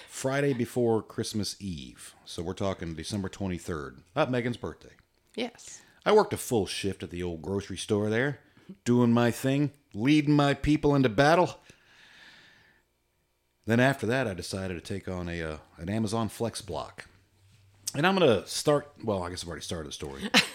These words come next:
Speaker 1: Uh, I'm gonna interject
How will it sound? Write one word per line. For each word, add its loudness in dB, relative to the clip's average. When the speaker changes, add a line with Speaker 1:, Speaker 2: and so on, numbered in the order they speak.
Speaker 1:
Uh, 8
I'm 2
gonna 2
interject 2